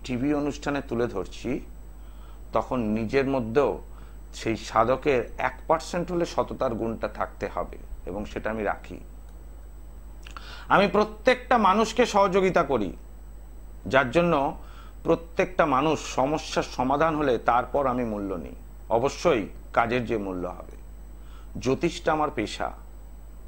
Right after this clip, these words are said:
ফলে তার আমি মূল্য অতি অবশ্যই নিই, কিন্তু তন্ত্রটা আমার কাছে সাধনা। সেই জন্য জীবন ধারণের জন্য যতটুকু প্রয়োজন, ততটুকুই পর্যন্ত ধার্য করি।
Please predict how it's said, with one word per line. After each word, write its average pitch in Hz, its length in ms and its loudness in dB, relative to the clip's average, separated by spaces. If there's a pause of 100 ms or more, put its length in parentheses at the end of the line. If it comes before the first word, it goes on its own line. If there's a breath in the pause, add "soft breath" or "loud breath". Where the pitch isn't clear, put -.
(560)
ফলে 120 180 6 (120)
তার 131 260 6
আমি 165 180 2
মূল্য 131 300 4
অতি 107 300 2
অবশ্যই 123 440 2
নিই, 98 260 -2
কিন্তু 104 240 -8
তন্ত্রটা 131 500 2
আমার 117 220 0
কাছে 107 200 -6
সাধনা। 87 460 -4 (840 soft breath)
সেই 117 200 -2
জন্য 120 400 0 (420 soft breath)
জীবন 131 420 2
ধারণের 135 460 2
জন্য 135 240 0
যতটুকু 170 500 2
প্রয়োজন, 104 580 2 (380)
ততটুকুই 147 540 2
পর্যন্ত 131 520 -2
ধার্য 104 340 0
করি। 62 260 -8